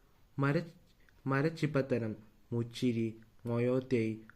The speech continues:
മൊ-, മൊഹോദയപുരം, മുസിരിസ് എന്നീ വ്യത്യസ്ത പേരുകൾ അറിയപ്പെടുന്ന പ്രദേശം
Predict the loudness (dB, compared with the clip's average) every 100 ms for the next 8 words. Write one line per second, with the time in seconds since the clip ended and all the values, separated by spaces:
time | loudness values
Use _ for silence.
0 | -8 -2 -2 -4 -12 -20 -20 -20 -16 -6
1 | -4 -2 0 2 4 4 4 2 0 -2
2 | -8 -12 -4 -2 0 0 0 -2 -2 0
3 | 2 0 0 0 0 0 2 2 0 0
4 | 0 0 0 -2 -2 -2 -2 -2 -10 -12